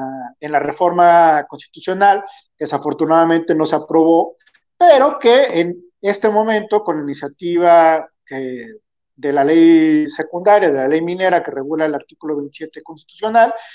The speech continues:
pues, ah, también se tiene, digamos, venía de ahí, se tiene esta lectura tan actual que es a ver, vamos a dejar de ser un país que tenga solamente materias primas. Además,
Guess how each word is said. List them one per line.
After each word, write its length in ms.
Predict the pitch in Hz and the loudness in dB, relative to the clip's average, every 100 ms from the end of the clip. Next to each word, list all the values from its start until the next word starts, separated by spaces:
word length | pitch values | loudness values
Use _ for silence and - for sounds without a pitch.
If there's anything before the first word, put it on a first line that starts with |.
| - - _ - | -20 -20 _ -4
pues, 240 | 170 165 | -2 2
ah, 180 | 170 165 | 2 2
también 320 | 151 160 175 | 0 0 0
se 120 | 170 147 | -2 -4
tiene, 340 | 170 165 160 | -2 0 0
digamos, 360 | 147 147 147 143 | -2 -2 -4 -6
venía 340 | 143 175 180 | -2 0 2
de 80 | 196 | 4
ahí, 420 | 208 208 208 220 | 2 0 -4 -12
se 100 | - | -14
tiene 180 | 151 160 | -12 -10
esta 180 | 156 147 | -6 -6
lectura 440 | 139 - 175 170 | -6 -8 -2 -2
tan 180 | 170 160 | -2 -4
actual 460 | 151 - 180 170 175 | -6 0 2 2 0
que 240 | 170 143 156 | -4 -2 -2
es 180 | - _ _ _ _ _ | -6 _ _ _ _ _
a 120 | - | -14
ver, 160 | 127 - - _ _ | -12 -12 -18 _ _
vamos 320 | 143 175 170 | -2 -2 0
a 60 | 147 | -2
dejar 300 | 147 175 170 | 2 2 4
de 120 | 160 | 2
ser 320 | 180 175 170 - _ | 2 2 0 -8 _
un 240 | 160 160 - | -16 -16 -6
país 480 | 156 180 185 180 - | -2 -2 -2 -12 -20
que 160 | 110 _ - | -20 _ -8
tenga 280 | 160 160 147 | -4 -4 -4
solamente 540 | 165 165 165 156 156 | -4 -4 -4 -6 -8
materias 420 | 127 - 170 180 | -10 -4 -2 -2
primas. 420 | - 214 196 - - | 0 0 0 -4 -2
Además, 500 | 147 165 202 233 | -2 0 2 2